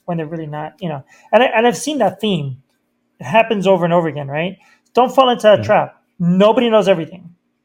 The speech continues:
Speaker 1: Promise you. And so that's the most
Speaker 2: Yeah,
Speaker 1: im-,
Speaker 2: that
Speaker 1: that's important.
Speaker 2: That's some great advice, because too many times people try to learn,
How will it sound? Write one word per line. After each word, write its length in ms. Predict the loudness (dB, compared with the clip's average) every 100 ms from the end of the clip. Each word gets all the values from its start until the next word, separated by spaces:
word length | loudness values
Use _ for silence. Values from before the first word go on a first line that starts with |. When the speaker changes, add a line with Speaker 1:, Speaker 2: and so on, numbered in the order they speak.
| _
Speaker 1:
Promise 440 | -2 2 2 -2 -14
you. 120 | -20 _ _ _ _ _ _ _ _ _ _ _
And 140 | -8 0
so 80 |
that's 260 | 2 2 -2
the 80 | -2
most 160 | -2
Speaker 2:
Yeah, 60 | -2
Speaker 1:
im-, 60 | -4
Speaker 2:
that 200 | -6 -4
Speaker 1:
that's 200 | -4 -4
important. 340 | -10 -14 _ _ _ _ _ _ _ _ _ _ _ _
Speaker 2:
That's 180 | -8 -6
some 80 | -4
great 220 | -2 -4
advice, 360 | -4 -4 -4
because 380 | -6 -8 -8 -8 _ _
too 100 | -10
many 140 | -8
times 300 | -8 -8 -8
people 300 | -8 -12 -10
try 200 | -8 -4
to 100 | -4
learn, 340 | -4 -6 -6